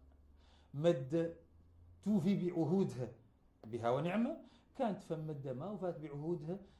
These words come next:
ه-، هذا راه هو ما يمنعنا بعد الصبح ولا النهار الثاني على أن نقد نتواجد على طاولة، طاولة حوار ون-، ونجابروا آملين بعد أن نتجاوز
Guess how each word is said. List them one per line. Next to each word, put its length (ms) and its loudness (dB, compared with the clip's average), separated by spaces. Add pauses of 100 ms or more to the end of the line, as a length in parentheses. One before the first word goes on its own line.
(160)
ه-، 40 -16
هذا 340 -10
راه 120 -10
هو 180 -10
ما 160 -10
يمنعنا 420 -6
بعد 240 -8
الصبح 300 -12
ولا 80 -4
النهار 200 -8
الثاني 420 -10
على 140 -10
أن 400 -8
نقد 200 -6
نتواجد 680 -4
على 220 -6
طاولة، 420 -6 (320)
طاولة 380 -2
حوار 440 -8 (280)
ون-، 240 -6
ونجابروا 720 6 (460)
آملين 800 8 (320)
بعد 200 -4
أن 80 -8
نتجاوز 600 -6